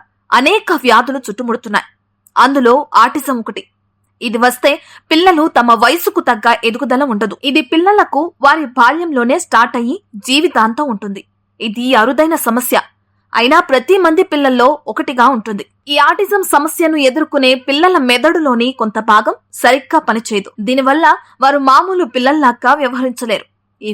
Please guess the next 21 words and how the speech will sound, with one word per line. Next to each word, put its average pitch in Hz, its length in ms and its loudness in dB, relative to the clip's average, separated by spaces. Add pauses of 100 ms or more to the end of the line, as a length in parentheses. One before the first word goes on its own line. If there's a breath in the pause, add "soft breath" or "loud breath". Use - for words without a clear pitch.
వ్యాధి 269 380 2
లక్షణాలు 269 460 -2 (200)
పిల్లల్లో 254 380 2 (240)
మూడేళ్లలోపే 277 720 0
కనిపిస్తాయి. 247 460 -6 (240)
ఈ 320 40 0 (120)
సమస్యతో 339 460 2 (140)
బాధపడేవారు 269 640 0 (220)
తరచూ 254 380 0 (260)
మూర్ఛ, 302 300 0 (440)
ఆందోళన, 269 400 0 (440 soft breath)
నిరాశ 370 320 2 (160)
వంటి 240 340 -2
రుగ్మతలను 247 600 -2
కూడా 233 120 2 (100)
ఎదుర్కొంటారు. 226 520 -6 (600 soft breath)
ఈ 262 40 4 (120)
ఆటిజంలో 339 420 0
కూడా 277 260 2 (400 loud breath)
చాలా 330 360 4
రకాలుంటాయి. 269 500 0